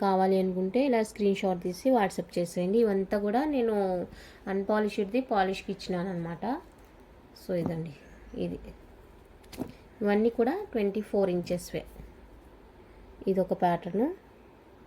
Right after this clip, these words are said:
కాల్స్ అస్సలు చేయొద్దంటే కాల్స్ చేస్తున్నారండి. కాల్ లిఫ్ట్ చేయకపోతే అసలు WhatsApp-లో వాళ్ళ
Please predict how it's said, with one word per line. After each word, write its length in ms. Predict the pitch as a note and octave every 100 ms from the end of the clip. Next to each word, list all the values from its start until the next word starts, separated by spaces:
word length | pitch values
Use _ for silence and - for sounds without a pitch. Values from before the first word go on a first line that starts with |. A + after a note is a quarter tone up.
| - - - - - - - - - - - - - - -
కాల్స్ 380 | B3 G3+ A#3 C#4 C4
అస్సలు 300 | A#3 - G#3+ -
చేయొద్దంటే 600 | G#3+ A3 G3+ A3+ G#3+ A3 -
కాల్స్ 300 | G3 F#3+ G3 -
చేస్తున్నారండి. 680 | G3+ F#3+ G3 F#3+ F#3 F#3 G3+ G#3
కాల్ 200 | F#3 G3+
లిఫ్ట్ 180 | G#3+ - A3
చేయకపోతే 420 | G#3 G#3 G3 G3+ G#3
అసలు 180 | A3 G#3
WhatsApp-లో 460 | F3+ F#3 - G#3 G#3+
వాళ్ళ 140 | G3+